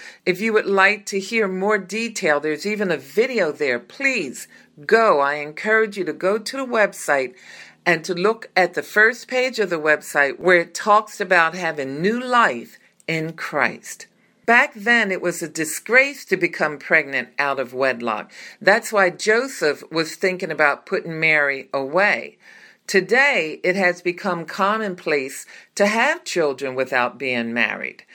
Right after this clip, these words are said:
And no matter how popular it is, it is still sin in God's sight because he has established godly principles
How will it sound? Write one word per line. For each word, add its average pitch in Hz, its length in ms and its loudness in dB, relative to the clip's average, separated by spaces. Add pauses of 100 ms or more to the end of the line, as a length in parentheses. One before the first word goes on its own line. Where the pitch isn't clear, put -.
(320)
And 196 160 2
no 240 160 2
matter 233 360 2
how 233 340 0
popular 175 840 0 (320)
it 165 160 4
is, 135 520 -2
it 190 140 4
is 180 200 0
still 233 340 2
sin 214 640 -4 (320)
in 170 220 0
God's 175 400 2
sight 208 480 -2 (400)
because 202 380 0
he 254 140 -4
has 214 280 4
established 175 800 0
godly 240 480 2
principles 131 800 -4